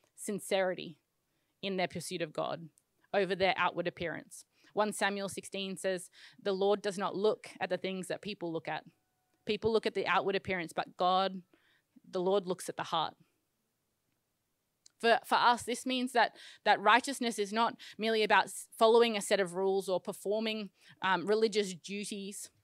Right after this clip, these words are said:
It's about allowing God to renew our hearts from the inside out.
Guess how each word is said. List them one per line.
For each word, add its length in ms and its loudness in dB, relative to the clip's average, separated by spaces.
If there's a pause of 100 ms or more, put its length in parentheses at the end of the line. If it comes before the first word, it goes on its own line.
(320)
It's 180 -4
about 360 4
allowing 420 2
God 300 2
to 120 -6
renew 280 -4
our 140 -2
hearts 600 -4 (220)
from 160 -8
the 120 -6
inside 320 -4
out. 200 -6